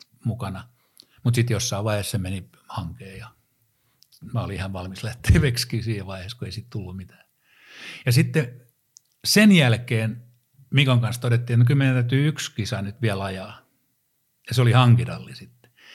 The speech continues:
Mistä sitten taas Markkula ja Jaska tota, Riihimäeltä, niin sanoi, että kyllähän hän hommaa sponssit. Hän, hän, hän halusi kans vanhoina päivinä lähteä istumaan vielä. Ja, ja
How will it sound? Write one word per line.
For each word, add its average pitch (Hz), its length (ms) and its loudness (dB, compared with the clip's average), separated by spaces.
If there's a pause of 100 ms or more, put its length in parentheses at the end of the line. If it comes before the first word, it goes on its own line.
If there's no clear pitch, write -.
(220)
Mistä 120 280 -2
sitten 123 240 -8
taas 131 220 -6
Markkula 120 460 -8
ja 123 360 -6
Jaska 131 420 -12 (680)
tota, 110 300 -14
Riihimäeltä, 101 580 -8
niin 98 220 -14 (600)
sanoi, 127 200 2
että 120 100 0
kyllähän 139 200 4
hän 139 60 6
hommaa 139 200 2
sponssit. 120 480 0
Hän, 127 280 2
hän, 120 200 2
hän 123 180 2
halusi 117 300 2
kans 113 220 -2
vanhoina 110 320 2
päivinä 101 400 -4
lähteä 98 320 -14
istumaan 101 420 -14
vielä. 95 180 -14
Ja, 98 100 -20 (1120)
ja 110 100 -10